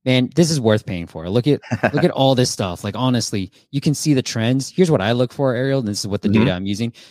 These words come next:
Speaker 2: Yeah.
Speaker 1: The weekends, not so good. So
Speaker 2: Yeah.
Speaker 1: maybe what I like to try to do is run an app advice campaign maybe on a Saturday.
Speaker 2: Yep.
Speaker 1: Right? Get myself ready for that Monday lift. So I'll
Speaker 2: Yeah.
Speaker 1: run it on Saturday where the downloads and intent is very low anyways.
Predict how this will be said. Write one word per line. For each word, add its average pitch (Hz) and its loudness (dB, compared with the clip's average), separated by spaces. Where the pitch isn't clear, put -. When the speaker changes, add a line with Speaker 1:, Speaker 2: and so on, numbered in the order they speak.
Speaker 2:
Yeah. 87 0
Speaker 1:
The 123 2
weekends, 151 2
not 110 -4
so 117 -2
good. 107 0
So 95 0
Speaker 2:
Yeah. 82 4
Speaker 1:
maybe 127 0
what 113 -2
I 107 2
like 110 0
to 127 -4
try 110 0
to 107 0
do 107 2
is 107 -2
run 104 0
an 104 -2
app 95 -6
advice 104 -4
campaign 107 -6
maybe 104 -4
on 95 -2
a 92 -2
Saturday. 107 -2
Speaker 2:
Yep. 87 0
Speaker 1:
Right? 120 0
Get 127 2
myself 113 0
ready 120 2
for 117 -2
that 98 0
Monday 113 0
lift. 107 0
So - 2
I'll 101 4
Speaker 2:
Yeah. 98 -2
Speaker 1:
run 120 2
it 135 4
on 131 2
Saturday 120 2
where 107 2
the 98 0
downloads 113 0
and 110 -2
intent 113 -6
is 101 -12
very 98 -2
low 101 -2
anyways. 165 -2